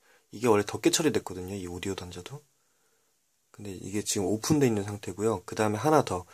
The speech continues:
그런 불만이 있었어요. 엑스페리아 Z 같은 경우에는 스피커 쪽에 방수 기능이 약해서,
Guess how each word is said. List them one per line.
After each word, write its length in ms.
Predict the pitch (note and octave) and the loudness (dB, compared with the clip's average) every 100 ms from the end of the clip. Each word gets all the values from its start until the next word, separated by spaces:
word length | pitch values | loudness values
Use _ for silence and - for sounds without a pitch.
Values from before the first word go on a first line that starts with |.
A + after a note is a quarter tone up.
| - - - - | -18 -16 -14 0
그런 680 | C#3 F3+ F#3+ D#3+ B2+ A1+ G1+ B1 A#1+ | 8 10 10 6 4 -2 -10 -18 -14
불만이 840 | - A#2 B2+ C3+ B2+ A#2+ A2+ A2 F2+ | -4 2 4 6 6 6 4 2 -2
있었어요. 760 | - A2+ G#2+ - F#2 F#2+ F2+ _ - | -2 -2 0 0 0 -2 -6 _ -16
엑스페리아 460 | - - - B2 | -10 -8 -2 -2
Z 320 | A2+ F2+ - C3 | 0 -6 -8 -4
같은 300 | A#2+ - G#2+ | -4 -2 0
경우에는 300 | G#2 G2+ G2+ | 0 0 2
스피커 520 | - - A#3+ F#3+ E3+ | 0 0 -2 -2 4
쪽에 600 | D3+ C#3+ C3 B2 A#2 A2 | 6 8 8 6 4 2
방수 380 | - G#2 A#2 B2 | 2 0 0 0
기능이 320 | G#2+ A2 G2+ | 0 0 0
약해서, 880 | F#2+ - C3 A#2 F#2+ G#2+ G#2 E2+ | -4 -4 -2 2 4 6 4 2